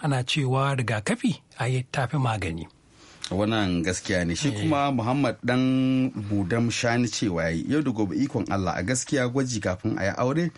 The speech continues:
Speaker 2: ba ƙaramin muhimmanci ba ne. Ganin ta haka ne za a gano cututtuka da ma'auratan suke da shi.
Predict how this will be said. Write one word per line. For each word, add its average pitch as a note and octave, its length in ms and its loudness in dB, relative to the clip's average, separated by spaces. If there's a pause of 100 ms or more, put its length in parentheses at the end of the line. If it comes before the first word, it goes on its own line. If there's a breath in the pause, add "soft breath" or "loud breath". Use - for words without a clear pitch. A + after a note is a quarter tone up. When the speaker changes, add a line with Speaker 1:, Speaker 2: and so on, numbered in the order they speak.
(280 loud breath)
Speaker 2:
ba F2+ 220 -2
ƙaramin G2+ 400 0
muhimmanci A2 680 0
ba E2+ 100 -2
ne. D#2+ 160 -2 (840 loud breath)
Ganin A#2+ 720 2
ta B2 80 -2
haka B2+ 300 -2
ne D#3 220 2 (200)
za G#2 280 -2
a G2 100 -2
gano A2 380 0
cututtuka B2+ 640 -4
da F2+ 80 -2
ma'auratan G#2 560 -2
suke G2+ 360 -4
da E2+ 100 -6
shi. E2 260 -6